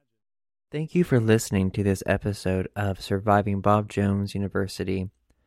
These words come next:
It would be greatly appreciated if you could give the podcast a five-star review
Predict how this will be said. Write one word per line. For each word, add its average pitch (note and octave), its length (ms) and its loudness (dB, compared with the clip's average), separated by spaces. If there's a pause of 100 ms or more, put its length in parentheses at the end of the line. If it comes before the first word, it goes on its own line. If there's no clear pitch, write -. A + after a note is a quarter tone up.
(120)
It C#3 100 6
would C#3 100 6
be C#3 100 4
greatly C#3+ 420 4
appreciated C#3+ 720 0
if A2+ 220 -2
you A#2 140 -4
could B2 200 0
give A2+ 160 0
the G#2 100 0
podcast A2+ 680 -4
a G#2+ 120 -4 (120)
five-star G#2+ 580 0
review G#2+ 640 0